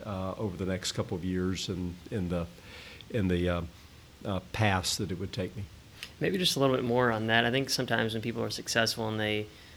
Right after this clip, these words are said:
Speaker 2: um, achieve significant things early on in their life, they tend to put a lot of it to chance, and they forget about the more granular details of what it took to get there. What may, what do you think helped you land, you know, a role, um, in your position, helping out with the Al Gore and, and things that you were going on there, and then,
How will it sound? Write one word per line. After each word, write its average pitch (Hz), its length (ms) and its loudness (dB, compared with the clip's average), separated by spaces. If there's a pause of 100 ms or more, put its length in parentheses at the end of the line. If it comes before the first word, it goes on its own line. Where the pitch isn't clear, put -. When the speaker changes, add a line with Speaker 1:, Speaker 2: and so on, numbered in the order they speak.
(120)
Speaker 2:
um, 104 260 -6
achieve 117 360 0
significant 113 500 -2
things 110 280 2
early 107 220 2
on 107 160 4
in 107 60 2
their 104 120 2
life, 104 340 2
they 110 80 -4
tend 110 320 -2
to 104 60 -2
put - 180 -4
a 110 40 0
lot 104 200 4
of 104 120 -2
it 107 200 -2
to 104 380 -4 (420)
chance, 123 400 10
and - 80 4
they 113 40 6
forget 113 240 4
about 107 180 4
the 110 80 -2
more 107 100 2
granular 104 380 2
details 107 440 2
of 101 60 -6
what 104 80 -2
it 107 100 -8
took 110 180 -4
to - 80 -18
get 113 120 0
there. 110 140 4 (140)
What 123 200 4
may, 147 200 2 (280)
what 147 120 4
do 170 40 6
you 170 80 4
think - 380 2
helped 123 380 0
you 113 140 2
land, 110 440 2
you 110 80 2
know, 107 100 2
a 107 60 0
role, 107 400 2 (300)
um, 107 240 2
in 107 60 2
your 104 60 0
position, 107 600 0
helping 110 320 0
out 101 260 2 (160)
with 117 160 -4
the 98 260 2
Al 113 140 6
Gore 110 380 6
and, 104 160 2
and 107 160 -2
things 110 160 0
that 113 80 -4
you 110 40 0
were 107 60 0
going 107 180 2
on 101 120 2
there, 107 240 6
and 104 120 4
then, 98 220 2